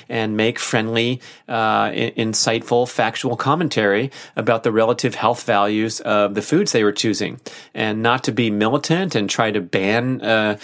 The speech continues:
certain foods from, uh, you know, entering the door or, uh, legislate every single thing with every single meal decision.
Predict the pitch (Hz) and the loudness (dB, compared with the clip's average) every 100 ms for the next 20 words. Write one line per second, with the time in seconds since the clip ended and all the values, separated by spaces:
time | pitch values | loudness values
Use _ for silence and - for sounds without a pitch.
0 | - - - - 117 113 - 120 123 - | -16 -12 -4 -2 -2 -2 0 2 2 2
1 | 120 107 95 107 98 98 - - - - | 0 0 -2 0 2 0 -4 -20 -20 -14
2 | 117 104 98 - - - 120 - 117 110 | -4 -2 -2 -8 -16 -4 -2 0 0 0
3 | 107 98 110 110 120 127 135 104 104 101 | -2 0 2 4 4 2 0 0 2 2
4 | 101 - 104 104 107 107 110 120 - 120 | 0 0 0 0 -2 0 0 0 0 0
5 | 113 110 113 - 123 113 104 - 117 110 | 0 0 -2 -2 -2 -2 -2 0 0 0
6 | 101 110 110 - 113 104 101 101 110 107 | -2 -2 -2 -2 0 0 0 0 0 2
7 | 120 123 - 131 123 139 | 2 0 0 0 0 -2